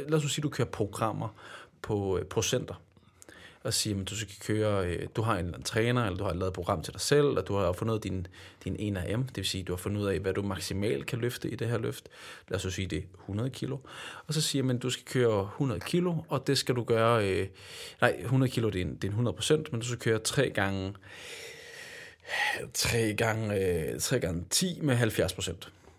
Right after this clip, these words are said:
Og din halvfjerds procent er så en eller anden given vægt, som så er halvfjerds kilo. Det er bare super individuelt også, hvad halvfjerds procent er i forhold til, til udmattelse. Schoenfield lavede et, øh,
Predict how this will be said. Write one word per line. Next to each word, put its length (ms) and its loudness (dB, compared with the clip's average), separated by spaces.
Og 160 8
din 120 2
halvfjerds 360 2
procent 340 -2
er 140 0
så 180 2
en 240 -4
eller 100 0
anden 140 -2
given 320 -2
vægt, 200 -2
som 180 0
så 120 0
er 120 2
halvfjerds 640 -2
kilo. 260 -4
Det 140 6
er 80 4
bare 260 0
super 840 0
individuelt 640 0
også, 340 0
hvad 520 2
halvfjerds 500 -2
procent 380 -2
er 320 0
i 80 -6
forhold 280 -2
til, 400 0
til 160 -2
udmattelse. 640 -2
Schoenfield 400 4
lavede 320 4
et, 200 -4
øh, 120 -2